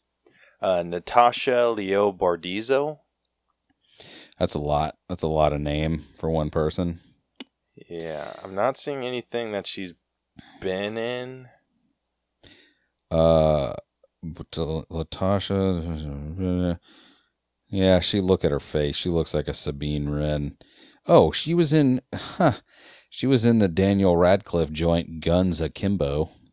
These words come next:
Speaker 1: I did, I was, I didn't know if you would have seen that.
Speaker 2: I did
Speaker 1: 'Cause I
Speaker 2: not, but I very much am interested in seeing that.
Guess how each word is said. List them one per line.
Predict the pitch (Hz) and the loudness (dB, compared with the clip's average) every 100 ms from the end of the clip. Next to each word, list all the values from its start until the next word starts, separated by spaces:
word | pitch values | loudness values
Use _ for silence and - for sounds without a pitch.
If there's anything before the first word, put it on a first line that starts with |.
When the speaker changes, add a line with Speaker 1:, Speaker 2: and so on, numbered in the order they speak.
| _ _ _ _ - - | _ _ _ _ -20 -10
Speaker 1:
I | 147 | -6
did, | 175 - - | -4 -4 2
I | 143 | 4
was, | 170 151 - _ _ - 147 | 4 -2 -6 _ _ -8 -2
I | |
didn't | 147 175 180 | -2 2 4
know | 180 | 4
if | 156 - | 2 -2
you | 151 | -2
would | 131 | -2
have | 107 | -2
seen | - 165 156 90 | -6 -6 -6 -6
that. | 80 80 - - | -8 -8 -12 -8
Speaker 2:
I | 87 92 | -2 2
did | 101 | 2
Speaker 1:
'Cause | 87 | 4
I | 87 135 123 | 6 6 6
Speaker 2:
not, | 117 - - - - - _ | 2 -8 -20 -20 -20 -20 _
but | 104 95 95 90 - | 2 4 6 4 0
I | 90 90 90 87 87 87 82 - | -2 2 4 4 2 0 -4 -10
very | 87 92 95 92 | 0 4 4 4
much | 87 - | 0 0
am | 82 | -4
interested | 80 76 - 78 | -4 -6 -4 -4
in | 73 | -4
seeing | - 71 67 | -6 -8 -8
that. | 64 58 | -10 -12